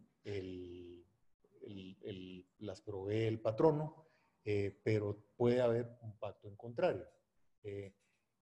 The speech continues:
en la parte relativa al control es importante, básicamente, para que no ocurra que de repente el trabajador sujeto a teletrabajo,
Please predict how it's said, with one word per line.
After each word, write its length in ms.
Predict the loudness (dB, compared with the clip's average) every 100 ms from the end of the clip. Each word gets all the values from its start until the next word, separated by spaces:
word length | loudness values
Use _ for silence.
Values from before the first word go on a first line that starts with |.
| -12
en 180 | -10
la 160 | -8 -2
parte 440 | 2 2 4 2
relativa 840 | 4 2 2 0 2 6 6 4 -2 -16 _ _
al 200 | -6 -6
control 540 | -4 -6 -2 4 6 4
es 180 | 0 -4
importante, 720 | -8 -8 -2 -2 -2 0 0
básicamente, 960 | 0 -2 -4 0 2 0 2 0 -2 _ _ _ _
para 440 | 2 4 4 0 -4
que 280 | -4 -2
no 420 | 0 0 0 4 6
ocurra 580 | 8 8 10 8 4 2
que 320 | -2 -2 -6 -12
de 100 | -14
repente 760 | -14 -6 -4 -4 -2 -4 -4 -10 _ _ _ _ -12
el 400 | -10 -10 -16 -16
trabajador 540 | -8 -8 -4 -2 -2
sujeto 460 | 0 0 2 4 2
a 80 | 0
teletrabajo, 920 | -6 -10 -8 -2 0 2 0 0 -6